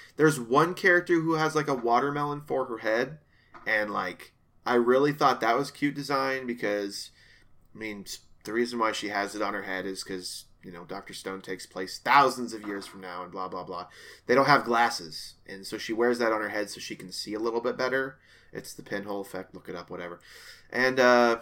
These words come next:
I mean, even when they took that thing off, like, she's this really cute-looking character, and they don't rely on her cuteness, though. Like, they put the watermelon <laughs>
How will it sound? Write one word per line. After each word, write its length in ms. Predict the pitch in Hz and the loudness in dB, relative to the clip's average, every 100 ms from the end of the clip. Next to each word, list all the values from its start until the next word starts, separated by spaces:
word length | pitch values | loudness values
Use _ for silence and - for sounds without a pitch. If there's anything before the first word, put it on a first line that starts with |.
| - _ _ _ - | -6 _ _ _ -6
I 60 | 127 | 0
mean, 180 | 139 135 | 0 2
even 260 | 143 180 | 2 2
when 100 | 180 160 | 2 0
they 120 | 123 | 0
took 340 | 151 147 - | 0 -2 -2
that 340 | 120 120 123 - | 4 4 2 -6
thing 220 | 127 110 | -4 4
off, 380 | 127 104 - - _ - | 6 4 0 -16 _ -14
like, 160 | 104 - | -12 -10
she's 180 | 113 104 | -10 -10
this 120 | 101 | -4
really 200 | 131 131 | 0 0
cute-looking 500 | 123 135 120 143 151 | 0 -4 -2 -4 -4
character, 520 | 151 196 135 80 - _ _ _ | 0 2 0 -6 -16 _ _ _
and 140 | 123 131 | -2 0
they 80 | 147 | 0
don't 460 | 147 160 160 160 - _ _ | 4 6 6 4 -2 _ _
rely 560 | 143 143 127 151 160 135 | 6 6 10 10 10 6
on 160 | 131 120 | 2 -2
her 100 | 117 | -6
cuteness, 560 | - 180 - 95 - | -2 -4 -4 -10 -10
though. 300 | 101 73 - _ _ - _ - | -8 -8 -12 _ _ -20 _ -4
Like, 180 | 117 - | -4 2
they 80 | 120 | 2
put 320 | - 156 156 | 6 4 4
the 100 | 127 | 4
watermelon 580 | 127 143 139 117 104 | 10 10 10 6 0
<laughs> 80 | 104 | -2